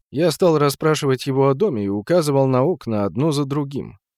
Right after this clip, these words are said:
И он каждый раз точно называл мне, чья это комната или чьей была. Но окно комнаты мистера Джонса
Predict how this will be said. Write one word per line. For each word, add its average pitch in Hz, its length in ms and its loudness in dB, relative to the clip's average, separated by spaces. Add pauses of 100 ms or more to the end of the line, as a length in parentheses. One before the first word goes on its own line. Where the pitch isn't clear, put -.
(460)
И 92 80 -10
он 147 260 0
каждый 160 440 0
раз 175 260 0
точно 170 380 -2
называл 160 400 0
мне, 151 240 -2 (160)
чья 123 420 0
это 120 240 -4
комната 151 540 -4 (160)
или 110 240 -2
чьей 98 320 -2
была. 127 340 -4 (840)
Но 117 240 2
окно 127 360 0
комнаты 127 480 2
мистера 117 380 0
Джонса 127 640 -2